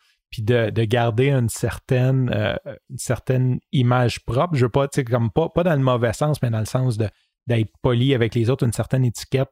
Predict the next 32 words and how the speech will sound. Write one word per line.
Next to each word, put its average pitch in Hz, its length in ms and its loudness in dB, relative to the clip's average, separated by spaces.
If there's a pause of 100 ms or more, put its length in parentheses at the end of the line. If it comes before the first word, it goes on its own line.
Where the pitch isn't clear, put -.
pour 127 420 2 (200)
que 120 120 -2
ça 107 160 -2
se - 80 -10
passe 110 340 0
bien, 123 300 0 (100)
pas 127 200 0
comme, 104 500 -2 (100)
tu - 80 -10
sais, 113 80 -6
comme 107 140 -8 (240)
comprendre, 113 400 0
comprendre 127 340 0
que 131 80 0
t'es 117 240 0
on, 131 300 2
euh, 110 180 0
fermer. 117 520 0 (180)
S'il - 140 0
y - 20 4
a - 20 4
une 117 60 2
T 123 180 2
V 131 140 2
qui 127 160 0
roule 131 180 2
en 123 140 2
arrière, 120 420 2
une 117 120 0
radio, 113 420 2
ferme 117 320 -2
ça. 123 360 0